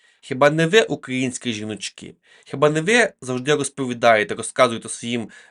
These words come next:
дочкам особливо, що чоловік має, чоловік мусить, чоловік повинен? Сто одну троянду, каву в ліжко, Порше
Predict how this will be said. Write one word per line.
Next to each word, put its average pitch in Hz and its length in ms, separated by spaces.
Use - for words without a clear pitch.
дочкам 123 680
особливо, 90 540
що - 300
чоловік 131 460
має, 107 480
чоловік 110 580
мусить, 117 460
чоловік 127 360
повинен? 104 600
Сто 151 320
одну 139 260
троянду, 110 680
каву 147 360
в 107 80
ліжко, 113 540
Порше 131 680